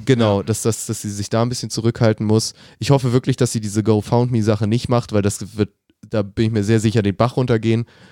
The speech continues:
Speaker 1: ähm, weil Anwaltskosten können hoch werden und man weiß, kein Mensch weiß, wie viel da überhaupt gespendet wird bei so einem GoFundMe-Ding. Ähm, und vor allem wäre es quasi auch das Ende ihrer Karriere, würde ich behaupten, weil wer will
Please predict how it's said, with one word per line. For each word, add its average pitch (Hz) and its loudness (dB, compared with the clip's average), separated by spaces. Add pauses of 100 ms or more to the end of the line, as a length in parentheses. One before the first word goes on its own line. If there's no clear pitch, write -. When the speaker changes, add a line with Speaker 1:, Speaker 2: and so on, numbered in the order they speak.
(260)
Speaker 1:
ähm, 98 2
weil 98 2
Anwaltskosten 104 -2
können 98 -2
hoch 120 -6
werden 110 0
und 95 -6
man 101 -4
weiß, 101 -2
kein 120 2
Mensch 110 0
weiß, 101 0
wie 107 -6
viel 104 -2
da 98 4
überhaupt 95 2
gespendet 117 0
wird 117 2
bei 110 4
so 104 0
einem 104 -2
GoFundMe-Ding. 104 0 (480)
Ähm, 101 2
und 113 0
vor - 2
allem 101 0
wäre 98 2
es - -6
quasi 92 -2
auch 80 -4
das 95 -6
Ende 87 -8
ihrer 90 -2
Karriere, 95 0
würde 92 0
ich - -6
behaupten, 95 -2
weil 90 -2
wer 98 2
will 95 0